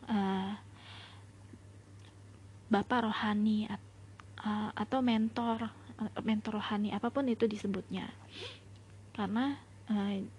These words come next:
eh, seorang, seorang kakak rohani, dia yang ditunjuk sama Tuhan untuk membimbing kita dalam kerohanian. Terus,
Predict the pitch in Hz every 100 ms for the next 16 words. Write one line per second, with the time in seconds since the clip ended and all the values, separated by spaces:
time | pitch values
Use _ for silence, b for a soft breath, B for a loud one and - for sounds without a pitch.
0 | - - - - - - - - - B
1 | B B B - - - - - 208 202
2 | 196 202 202 208 B B B - - -
3 | - 208 196 196 196 208 - - - -
4 | - B B B B - - - 214 202
5 | 196 202 214 220 - 196 196 - 202 220
6 | 285 302 - - - - - - - 214
7 | 208 220 277 254 208 202 202 196 202 -
8 | 202 214 220 262 233 214 262 - 226 202
9 | 208 196 202 202 196 - 214 208 196 196
10 | 202 196 196 190 196 196 208 202 208 -
11 | B B B B B B B B - -
12 | - - - - - 214 220 247 -